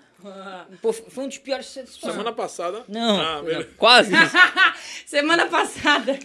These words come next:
Speaker 2: Foi uma das piores, quase um, sério mesmo, Gustavo, eu morava num apartamento
Speaker 3: Não, tava muito
Speaker 2: que não
Speaker 3: liso.
Speaker 2: tinha nada no apartamento. Fazia, ah, ueco, ah.
Speaker 1: <laughs> É aquela assim, quando você vai, é, morar sozinho, primeira vez, tipo, você não tem nada, né?
Speaker 2: Exatamente.
Speaker 1: Você compra uma T V,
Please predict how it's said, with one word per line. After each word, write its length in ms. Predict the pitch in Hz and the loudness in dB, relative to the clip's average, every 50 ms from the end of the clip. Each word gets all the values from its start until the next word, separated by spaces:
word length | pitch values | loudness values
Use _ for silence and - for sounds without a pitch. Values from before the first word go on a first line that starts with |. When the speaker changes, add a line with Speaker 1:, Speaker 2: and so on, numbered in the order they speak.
| - - - | -18 -12 -4
Speaker 2:
Foi 120 | - 240 | -4 -2
uma 40 | 254 | -2
das 120 | 247 240 - | -2 -2 -2
piores, 280 | - 269 254 247 - - - - - | 2 2 2 2 2 -2 -8 -4 0
quase 280 | 254 269 269 269 294 | 2 2 2 2 -2
um, 100 | 269 240 - _ _ _ _ _ - | -6 -6 -8 _ _ _ _ _ -12
sério 240 | - - 277 320 294 | -2 2 2 4 4
mesmo, 240 | 269 247 214 220 - | 4 2 2 2 -2
Gustavo, 300 | 185 - - 226 208 185 | 0 4 6 6 8 8
eu 80 | 196 208 | 6 4
morava 340 | 208 196 208 208 214 214 214 | 4 6 6 8 8 8 6
num 60 | 214 | 2
apartamento 520 | 208 208 214 208 196 202 170 160 165 190 202 | 0 2 2 2 2 2 0 2 2 0 2
Speaker 3:
Não, 40 | 180 | 2
tava 120 | 196 180 | 0 -2
muito 180 | 170 180 196 - | -2 -6 -4 0
Speaker 2:
que 100 | 254 320 | 2 2
não 80 | 339 320 | 2 2
Speaker 3:
liso. 100 | 311 320 | 0 2
Speaker 2:
tinha 120 | 349 370 359 | 2 2 2
nada 480 | 330 311 277 254 233 190 190 156 123 135 135 | 2 2 2 2 2 2 0 -2 -2 -2 -8
no 60 | 165 | -12
apartamento. 500 | 160 - 165 165 180 156 143 127 110 - - _ _ _ _ _ _ _ _ | -10 -10 -8 -6 -6 -6 -6 -6 -8 -10 -18 _ _ _ _ _ _ _ _
Fazia, 240 | - 202 208 240 240 | -4 0 0 2 4
ah, 380 | 254 294 339 370 381 359 294 226 | 4 6 8 8 10 8 8 8
ueco, 360 | 214 214 202 180 - 220 269 | 8 6 6 6 4 0 0
ah. 760 | 349 392 392 381 453 440 - 311 277 - 339 311 - - - - | 2 2 4 2 2 2 0 -2 -2 -2 -6 -6 -6 -6 -8 -10
Speaker 1:
<laughs> 40 | _ - - - 240 - - - - - - - - - - - - - - | _ -14 -12 -12 -12 -12 -14 -16 -16 -16 -18 -20 -20 -20 -20 -20 -20 -6 0
É 80 | - 208 | 2 2
aquela 220 | 247 262 277 277 277 | 2 2 0 -2 -2
assim, 180 | 277 277 277 | -2 -4 -6
quando 180 | - 302 254 269 | -6 -4 -4 -4
você 260 | 262 285 285 294 277 | -4 -6 -6 -4 -6
vai, 500 | 226 220 240 247 254 262 269 277 277 269 | -4 -2 -2 0 0 0 0 -2 -2 -4
é, 380 | 254 233 226 220 214 214 208 208 | -4 -4 -4 -2 -2 -2 -4 -4
morar 260 | 220 226 226 233 233 | -4 -4 -4 -4 -4
sozinho, 420 | 233 - 240 233 214 226 226 240 240 | -6 -8 -10 -10 -10 -10 -10 -10 -10
primeira 360 | 240 254 226 226 233 254 254 | -10 -10 -10 -10 -8 -8 -8
vez, 320 | 233 214 208 233 453 - - | -8 -6 -6 -6 -6 -8 -12
tipo, 160 | - - - | -18 -18 -14
você 100 | - 240 | -14 -12
não 80 | 233 | -10
tem 240 | 233 254 254 311 320 | -8 -2 2 4 4
nada, 400 | 320 202 196 190 247 277 294 349 | 6 4 4 4 4 4 4 4
né? 120 | 190 190 196 | 4 2 2
Speaker 2:
Exatamente. 480 | 330 339 294 262 240 226 214 190 175 | 2 2 2 2 4 2 2 2 0
Speaker 1:
Você 80 | - - | -2 -4
compra 180 | - 240 247 | -6 -4 -2
uma 140 | 262 262 262 | 0 0 0
T 120 | 269 311 285 | 0 -2 -4
V, 340 | 240 226 226 233 254 - | -2 0 0 0 -2 -4